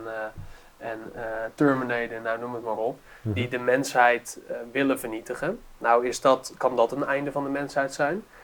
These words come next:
Speaker 1: Maar je kan het einde van de mensheid ook op een andere manier zien. Ehm, om een, eh, kort voorbeeld te geven. We hebben nu Albert Heijns, hè, wat, wat, wat, eh,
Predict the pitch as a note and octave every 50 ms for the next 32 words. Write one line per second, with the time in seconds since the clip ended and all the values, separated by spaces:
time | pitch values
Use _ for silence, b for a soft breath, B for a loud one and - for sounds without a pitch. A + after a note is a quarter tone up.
0 | b b b - C#3 C#3 C#3 E3 D#3 D#3+ D#3+ D#3 - E3 E3 - - D#3+ E3+ E3+
1 | E3+ D3+ D#3 D3+ D3+ D3+ D#3 D#3+ D#3+ D#3 D#3 D3+ C#3+ D3 D3+ D3 D3+ C#3+ D3 -
2 | - D3 D3+ D3+ C#3+ C#3 C3+ C3+ C3+ C#3 C#3 C3+ C3 B2+ B2 A2 G#2+ - - -
3 | - _ _ _ - - - - - _ - - - _ - - - - C3+ B2+
4 | B2 B2 B2 B2 C3+ - D3+ D3 C#3+ C#3 C3+ C3+ C3+ C3+ C3 B2+ - D#3 D3 D3
5 | - - C#3+ C3+ C3+ C#3+ C3+ C3+ - C#3 - C#3+ C3+ C3+ C3+ C3 - C#3 C3+ C3+
6 | b b b b b b b b b b b - - B2 B2 C3 B2 C3 C3 C3
7 | C3 B2+ C3 - C3 B2+ B2 B2 B2 C3 A#2+ A#2+ C3+ E3 F#3 - - C3+ C3+ F3
8 | F#3+ E3 C3+ C3 B2+ B2+ B2 - - - - C#2+ D#2+ - C#2+ A2 B2+ - - G#2+
9 | B2 B2 - - - B2